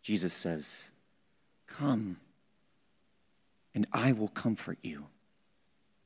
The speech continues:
I will embrace you. I will wipe away every one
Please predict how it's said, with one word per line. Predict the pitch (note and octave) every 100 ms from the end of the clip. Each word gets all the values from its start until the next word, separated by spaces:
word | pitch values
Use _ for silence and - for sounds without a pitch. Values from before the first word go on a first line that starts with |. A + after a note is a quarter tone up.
| _ _ _ _ _ _ _ _ -
I | C3+ D3
will | B2 A#2
embrace | G#2 F2+ F#2+ G2 - F2
you. | D2 D2 - _ _ _ _ _ _ _ _ _ _ _ _ _ -
I | A#2 C3
will | G#2 A2+ A2 E2+ D#2
wipe | E2 G2+ A2+ B2
away | A2+ F#2+ F2 D#2+ F2 - - _ _ -
every | A2+ A2 A#2+
one | G2 G2+ D#2+ D#2+ D#2